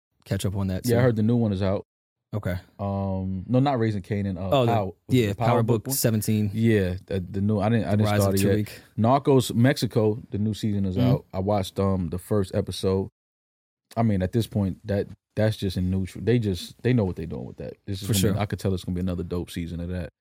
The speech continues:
Speaker 2: Um,
Speaker 1: Also,
Speaker 2: Insecure. Are you watching
Speaker 1: Insecure,
Speaker 2: it?
Speaker 1: yes. I'm, I'm, I didn't watch, uh,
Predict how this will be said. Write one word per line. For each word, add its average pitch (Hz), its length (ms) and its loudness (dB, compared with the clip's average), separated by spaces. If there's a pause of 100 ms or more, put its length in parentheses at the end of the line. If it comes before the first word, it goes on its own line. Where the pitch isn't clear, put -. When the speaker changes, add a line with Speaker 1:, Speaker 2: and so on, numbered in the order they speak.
(440)
Speaker 2:
Um, 98 680 2 (960)
Speaker 1:
Also, 127 120 4
Speaker 2:
Insecure. 127 360 2
Are - 480 -2
you 104 80 -4
watching - 40 -4
Speaker 1:
Insecure, 123 340 4
Speaker 2:
it? 131 100 -2
Speaker 1:
yes. 113 420 0
I'm, 104 280 -2
I'm, 101 240 0 (120)
I 110 80 -2
didn't 139 140 6
watch, 117 320 2
uh, 104 300 2